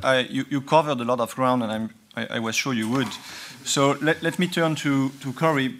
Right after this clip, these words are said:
uh, maybe to ask you two questions there. One about assessment of the Russian strategy and one about, uh, our strategy.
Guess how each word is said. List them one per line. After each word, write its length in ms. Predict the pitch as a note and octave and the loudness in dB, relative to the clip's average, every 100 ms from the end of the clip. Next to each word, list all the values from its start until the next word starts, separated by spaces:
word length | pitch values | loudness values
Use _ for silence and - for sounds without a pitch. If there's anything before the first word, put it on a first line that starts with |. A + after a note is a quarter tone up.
| - B2+ | -14 -4
uh, 240 | B2 A#2+ | -4 -4
maybe 380 | C#3 D3 D3+ D#3 | -2 0 0 -2
to 160 | D3 C#3+ | 0 -2
ask 220 | C#3 - | -2 -4
you 80 | C#3+ | -8
two 180 | - C#3+ | -6 -6
questions 520 | D#3 C#3+ - C3 A2+ | 0 0 0 -4 -2
there. 260 | A2+ A#2 - | -4 -4 -6
One 220 | C#3+ E3 | 0 2
about 200 | D#3+ C#3 | 4 2
assessment 640 | B2 A#2+ C#3+ - G#3 A3+ - | 2 0 -2 0 -4 -6 -8
of 160 | C3 A#2 | -6 -6
the 100 | B2+ | -2
Russian 300 | B2+ C3+ C3+ | -4 -4 -6
strategy 400 | C#3+ C#3+ D3 D3 | -2 -2 0 0
and 160 | C3 C3+ | 0 2
one 120 | C#3 | 2
about, 400 | B2+ B2 B2 - - - - _ | 4 0 0 -16 -18 -20 -20 _
uh, 160 | B2+ A#2 C#3+ | -6 -4 0
our 280 | C#3+ C3 | 2 0
strategy. 520 | B2 C#3 C3+ A2+ G#2+ | 0 -2 0 -4 -6